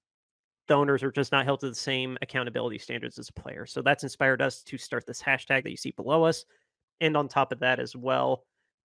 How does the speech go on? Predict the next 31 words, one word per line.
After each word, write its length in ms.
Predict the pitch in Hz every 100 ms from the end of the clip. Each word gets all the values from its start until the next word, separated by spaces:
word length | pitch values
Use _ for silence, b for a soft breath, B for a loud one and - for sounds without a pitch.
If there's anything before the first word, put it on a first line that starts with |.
| -
uh, 340 | 143 135 131 123 _ _ _ _ _ 151
we 160 | 139
are 100 | 127
selling 320 | - 131 123 120
t-shirts 460 | - 135 131 120 -
on 160 | 120 120
bonfire 720 | 127 131 - 131 127 131 117 _
dot 360 | 123 117 113 - _ _ -
com. 460 | - 110 - - - _ _ _ _ _ - - -
This 160 | 123
first 320 | - 139 -
one 240 | 139 135 135 -
is 380 | 131 127 - - b b b
just 180 | 147 -
the 60 | 147
more 180 | 131 123
standard 460 | - 147 135 131
t-shirt 500 | - 143 - 143 139
with 400 | 139 139 127 - _ _ _ _ -
our 100 | 135
hashtag 640 | 151 139 - 156 135 135 -
and 200 | 143 127 -
our 360 | 135 127 127
motto 300 | 135 131 131
on 120 | 135 131
there, 240 | 135 131
"Owner 160 | 131 127
standards 380 | - 131 131
over 180 | 131 117 -
player 300 | - 185 156
standards." 600 | - 160 147 143 143 -